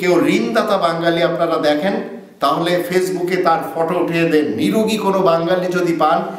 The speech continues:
Facebook-এ দেন, কারণ এই ধরনের লোক পাওয়া মুশকিল। তো এই বঙ্গ আসনে বসে বাংলা ব্যায়াম প্রতিদিন করুন, দেখবেন নিরোগী থাকবেন ইনশাআল্লাহ।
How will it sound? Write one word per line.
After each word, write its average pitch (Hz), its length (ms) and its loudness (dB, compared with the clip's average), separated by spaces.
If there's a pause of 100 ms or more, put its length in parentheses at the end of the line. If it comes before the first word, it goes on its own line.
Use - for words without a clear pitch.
(160)
Facebook-এ 170 500 -2
দেন, 156 320 0
কারণ 156 260 0
এই 160 100 0
ধরনের 165 340 -2
লোক 151 240 0
পাওয়া 139 220 2
মুশকিল। - 420 -6 (560)
তো 139 60 -8
এই 165 480 -2 (140)
বঙ্গ 147 340 2
আসনে 175 400 2
বসে 160 280 -2
বাংলা 143 400 0
ব্যায়াম 160 300 0 (100)
প্রতিদিন 147 500 -4
করুন, 180 520 -2 (480)
দেখবেন 139 480 -2
নিরোগী 139 420 -2
থাকবেন 123 460 -6
ইনশাআল্লাহ। 95 560 -8